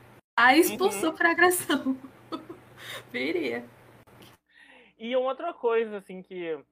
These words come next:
Speaker 2: eu acho que vale comentar, que eu acho que foi a, a questão nova que apareceu pro Daniel também, né? E pra mim foi novo, eu, eu acho que foi novo pra gente em geral, mas não sei se eu que não tá, não tava sabendo.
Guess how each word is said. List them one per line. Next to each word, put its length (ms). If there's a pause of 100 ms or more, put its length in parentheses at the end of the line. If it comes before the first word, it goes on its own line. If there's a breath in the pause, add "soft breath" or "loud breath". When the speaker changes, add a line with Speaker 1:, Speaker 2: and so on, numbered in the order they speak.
(680)
Speaker 2:
eu 120
acho 220
que 80
vale 280
comentar, 600
que 80
eu 60
acho 180
que 60
foi 120
a, 120
a 180
questão 420
nova 580
que 100
apareceu 580
pro 400 (120)
Daniel 460
também, 520 (380)
né? 140
E 80
pra 200
mim 240
foi 180
novo, 320
eu, 200
eu 180
acho 220
que 60
foi 100
novo 220
pra 220
gente 460
em 60
geral, 440
mas 240
não 120
sei 280
se 360
eu 200
que 380
não 180
tá, 200
não 140
tava 200
sabendo. 440